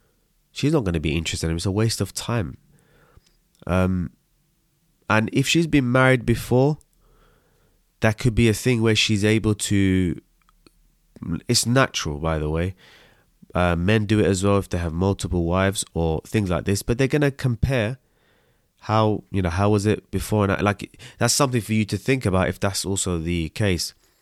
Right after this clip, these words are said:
Um, or are there more serious problems at play, like some kind of addiction?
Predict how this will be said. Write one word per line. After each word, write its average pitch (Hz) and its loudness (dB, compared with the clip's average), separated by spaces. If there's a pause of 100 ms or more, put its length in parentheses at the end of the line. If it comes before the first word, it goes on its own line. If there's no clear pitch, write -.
(760)
Um, 104 0
or 143 4
are 139 2
there 143 0
more 151 2
serious 135 2
problems 98 -2
at - -4
play, 85 -4
like 85 -4
some 92 -4 (100)
kind 85 -6
of 85 -6
addiction? 82 -4